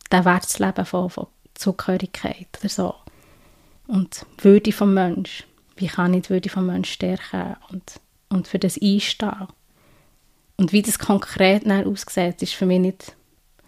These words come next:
äh, habe ich mir nie wirklich vorgestellt. Darum bin ich dort sehr flexibel. Aber es ist für mich mit mehr Träumen, wer will ich werden, wer bin ich und wer will ich werden.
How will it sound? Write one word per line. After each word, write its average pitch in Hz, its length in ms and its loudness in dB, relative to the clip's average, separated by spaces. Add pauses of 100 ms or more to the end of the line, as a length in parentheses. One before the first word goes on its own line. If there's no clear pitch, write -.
(160)
äh, 196 120 -6
habe 190 180 -2
ich 196 60 2
mir 190 120 4
nie 196 220 6
wirklich 196 240 2
vorgestellt. 214 760 -2
Darum 180 240 -2
bin - 180 -8
ich 180 80 -6
dort - 220 -8
sehr - 200 -6
flexibel. 262 540 -2 (840)
Aber 185 220 2
es - 220 0
ist 196 160 2
für - 140 2
mich 190 180 6
mit 196 280 2
mehr 190 240 4
Träumen, 185 540 0
wer 185 220 -4 (160)
will 185 100 -4 (100)
ich 196 120 2
werden, 180 380 -2
wer 185 140 -8 (380)
bin 190 200 4
ich 202 240 4
und 185 180 -4
wer 180 160 -4
will 180 100 -8 (100)
ich 185 140 -8
werden. 185 500 -10